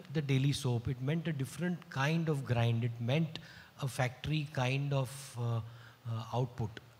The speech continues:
Now that factorization has gone. We are not a factory anymore.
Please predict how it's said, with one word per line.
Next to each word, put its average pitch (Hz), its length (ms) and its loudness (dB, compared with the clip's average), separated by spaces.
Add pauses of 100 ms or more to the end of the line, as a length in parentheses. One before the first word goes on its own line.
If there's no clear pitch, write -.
(420)
Now 151 360 2
that 180 240 -2
factorization 165 760 2
has 147 140 4
gone. 107 200 2 (340)
We 135 100 -2
are 143 120 -2
not 165 180 0
a 175 40 0
factory 135 420 -2
anymore. 107 300 -4